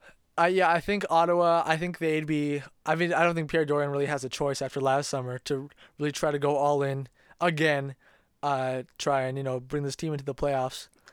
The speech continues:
And they've, you know, they've had, goaltending hasn't really been a, a problem for them. I mean, it's been unpredictable, you know, of kind of a bit of a, a revolving door. But the goaltending in general, you look at the numbers, like, it's been, it's been fine.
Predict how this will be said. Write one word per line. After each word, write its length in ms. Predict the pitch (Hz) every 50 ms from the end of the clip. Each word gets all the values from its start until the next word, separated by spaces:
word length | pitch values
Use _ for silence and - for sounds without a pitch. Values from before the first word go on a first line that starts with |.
| _ _ _ _ _ _
And 100 | 165 175
they've, 160 | 202 240 254
you 160 | 240 220 202 208
know, 120 | 214 214
they've 180 | 208 233 254 269
had, 340 | 277 254 214 196 196 -
goaltending 360 | - 233 277 269 302 277 254 220
hasn't 300 | 214 208 190 190 165 156
really 220 | 156 156 170 180
been 160 | 156 156 143
a, 160 | 131 123 123 - - _ _ _ _ _ -
a 60 | 151
problem 540 | - - - 156 147 143 147 156 170 180 180
for 140 | - - 196
them. 220 | 196 196 196 196 190
I 60 | 180
mean, 260 | 180 180 180 175 165 - _ _ - - - _ _
it's 180 | 170 175 - 165
been 380 | 165 185 180 180 175 165 165 - -
unpredictable, 800 | 156 156 151 - - 147 160 - - 143 131 127 127 127 127 - _ - - _ _ -
you 100 | 143 139
know, 180 | 139 135 131 127 131 151 - -
of 160 | 143 135 135
kind 200 | - 165 147 147
of 80 | 139 135
a 80 | 131
bit 160 | 131 147 143
of 100 | 143 131
a, 320 | 135 131 127 127 123 123 - _ _ _ _ _ _ _ _
a 60 | 147
revolving 540 | 147 151 143 131 143 147 147 143 147 139 135
door. 420 | 123 147 151 147 135 127 127 123 - _ - - - - - - -
But 280 | 160 151 147 147 143 - _ - -
the 120 | 180 165 160
goaltending 520 | 175 180 180 - 196 185 170 165 156 - - -
in 200 | 165 175 170 156
general, 380 | 131 135 151 147 156 160 160 160
you 80 | 156
look 100 | 151 143
at 40 | 143
the 80 | 156 143
numbers, 280 | 143 143 143 151 143
like, 140 | 147 143 160
it's 140 | 196 - -
been, 340 | 202 190 180 170 170 175 -
it's 120 | 165 -
been 160 | - 190 170 139
fine. 500 | - - 135 127 127 131 135 135 143